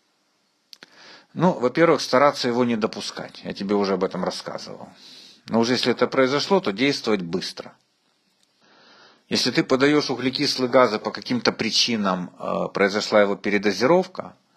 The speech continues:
то первые признаки: рыбы все висят у поверхности, даже те, которые туда никогда не подымаются. У погибших, ну или которые совсем при смерти,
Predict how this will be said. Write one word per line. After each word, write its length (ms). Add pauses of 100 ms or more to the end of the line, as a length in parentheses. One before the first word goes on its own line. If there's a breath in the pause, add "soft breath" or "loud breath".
(300 soft breath)
то 100
первые 400
признаки: 680
рыбы 320
все 240
висят 340
у 40
поверхности, 760 (440)
даже 280
те, 160
которые 360
туда 240
никогда 340
не 100
подымаются. 840 (1200 soft breath)
У 80
погибших, 760 (120)
ну 160
или 120
которые 340
совсем 360
при 200
смерти, 540